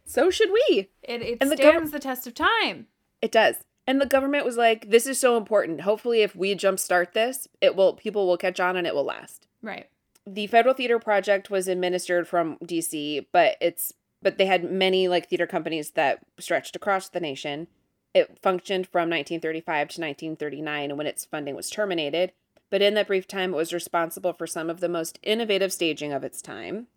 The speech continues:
Speaker 2: Sure. I bet they did so many cool things.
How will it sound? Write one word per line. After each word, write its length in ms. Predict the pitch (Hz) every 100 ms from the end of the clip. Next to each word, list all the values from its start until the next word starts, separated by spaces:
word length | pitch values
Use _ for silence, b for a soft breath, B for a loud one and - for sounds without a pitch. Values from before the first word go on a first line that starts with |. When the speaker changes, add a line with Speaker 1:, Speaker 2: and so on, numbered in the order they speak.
| 233
Speaker 2:
Sure. 540 | - 226 226 226 220 _ _ _ _ _ _
I 60 |
bet 160 | 262 277
they 80 | 320
did 180 | 330 302
so 220 | 285 262
many 200 | 247 247
cool 220 | - 247 226
things. 840 | 233 220 214 220 220 220 -